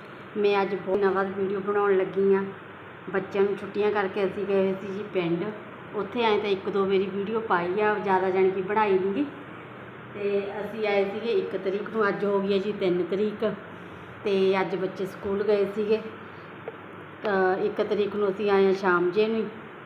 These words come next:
ਉਹਦੇ ਕਰਕੇ ਕੱਲ੍ਹ ਫਿਰ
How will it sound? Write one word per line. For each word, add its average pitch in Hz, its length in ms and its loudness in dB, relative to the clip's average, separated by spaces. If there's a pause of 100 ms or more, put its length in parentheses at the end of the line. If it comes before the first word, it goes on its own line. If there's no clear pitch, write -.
(1160)
ਉਹਦੇ 208 180 -2
ਕਰਕੇ 208 340 0
ਕੱਲ੍ਹ 202 320 2
ਫਿਰ 202 320 4